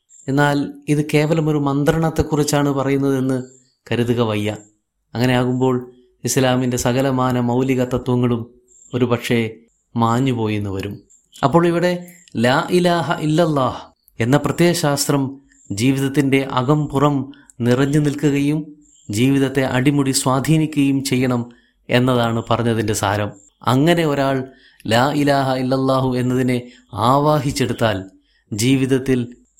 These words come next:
റിഫ്ലക്റ്റ് ചെയ്യിച്ചാൽ അയാൾക്ക് സ്വർഗത്തിൽ പ്രവേശിക്കാം സ്വാഭാവികമായും. അപ്പൊ എന്നിരിക്കെ "കൂലു ഹിത്തത്തുൻ"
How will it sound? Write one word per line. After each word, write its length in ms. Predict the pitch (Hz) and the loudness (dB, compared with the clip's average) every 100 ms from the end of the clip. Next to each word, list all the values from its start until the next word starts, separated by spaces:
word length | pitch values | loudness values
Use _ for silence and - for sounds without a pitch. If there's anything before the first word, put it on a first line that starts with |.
| - | -2
റിഫ്ലക്റ്റ് 500 | 120 123 170 170 170 | 0 2 0 0 0
ചെയ്യിച്ചാൽ 580 | 143 127 117 - 117 98 92 - _ _ 101 | 0 0 -2 -2 -2 -2 -8 -14 _ _ -8
അയാൾക്ക് 300 | 104 117 127 | -4 -2 -2
സ്വർഗത്തിൽ 440 | 131 123 139 147 | -2 -2 -2 -2
പ്രവേശിക്കാം 640 | 143 147 151 143 120 107 104 | -2 0 0 0 -2 -4 -4
സ്വാഭാവികമായും. 880 | - 107 - 107 104 101 107 110 127 _ - - | -2 -2 0 -2 -2 -8 -8 -8 -10 _ -20 -18
അപ്പൊ 160 | - 123 | -6 0
എന്നിരിക്കെ 540 | 131 165 147 127 113 98 - _ _ _ _ _ | 2 2 0 0 -2 -4 -10 _ _ _ _ _
"കൂലു 360 | 117 123 135 131 | -2 0 2 0
ഹിത്തത്തുൻ" 600 | 120 147 143 135 143 131 | 0 -2 -2 -2 0 0